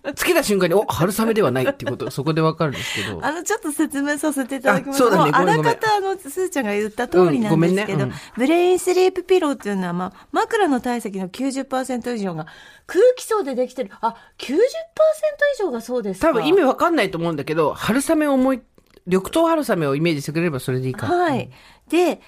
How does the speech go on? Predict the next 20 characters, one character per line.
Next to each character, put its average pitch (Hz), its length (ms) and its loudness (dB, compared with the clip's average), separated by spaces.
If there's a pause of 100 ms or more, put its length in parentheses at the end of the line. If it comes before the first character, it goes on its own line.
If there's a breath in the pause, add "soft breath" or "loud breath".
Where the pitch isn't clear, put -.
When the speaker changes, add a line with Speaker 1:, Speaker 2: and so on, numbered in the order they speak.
(300 soft breath)
Speaker 2:
特 480 220 4
許 - 160 -2
取 247 60 -2 (120)
得 240 300 -2
の 226 100 2
独 202 280 -2
自 311 180 0
構 330 240 2
造 226 160 -2
を 196 80 0
採 185 240 -2
用 185 180 0
し - 80 -6
た 311 140 4
枕 185 420 0
な 151 140 -8
ん 147 60 -8
で 143 100 -10
す - 160 -12
ね。 240 280 -2